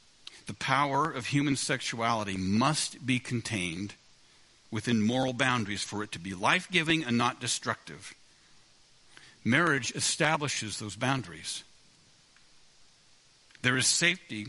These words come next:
and blessing for each couple within the boundaries, and there's safety and blessing for the babies when their parents remain inside those boundaries. Marriage, as God created it, is for human flourishing.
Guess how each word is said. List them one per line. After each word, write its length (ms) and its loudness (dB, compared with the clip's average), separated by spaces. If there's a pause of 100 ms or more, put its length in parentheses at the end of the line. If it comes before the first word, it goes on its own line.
(340)
and 160 2
blessing 380 2
for 180 -6
each 280 -4
couple 320 -2
within 380 0
the 60 -4
boundaries, 400 -6
and 140 -4
there's 160 2
safety 400 0
and 120 0
blessing 320 -2
for 100 -12
the 80 -12
babies 640 -4 (1120)
when 140 -4
their 100 -4
parents 500 0
remain 320 -4
inside 500 -4
those 180 -14
boundaries. 580 -14 (1600)
Marriage, 400 2
as 140 -4
God 320 2
created 520 0
it, 180 -4
is 280 2
for 380 0
human 440 0
flourishing. 680 -10